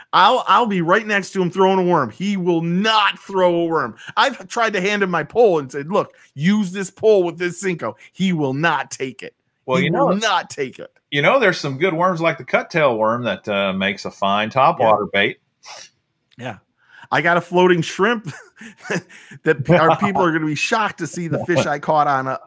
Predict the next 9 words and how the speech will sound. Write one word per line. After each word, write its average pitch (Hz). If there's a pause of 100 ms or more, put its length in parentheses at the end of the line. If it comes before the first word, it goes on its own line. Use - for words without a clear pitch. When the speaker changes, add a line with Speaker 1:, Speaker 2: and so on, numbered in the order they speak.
(260)
Speaker 1:
a 156
shrimp, 202 (460)
a -
floating 180
shrimp 196
that -
catches 131
bass. - (1700)
Speaker 2:
Yeah. 78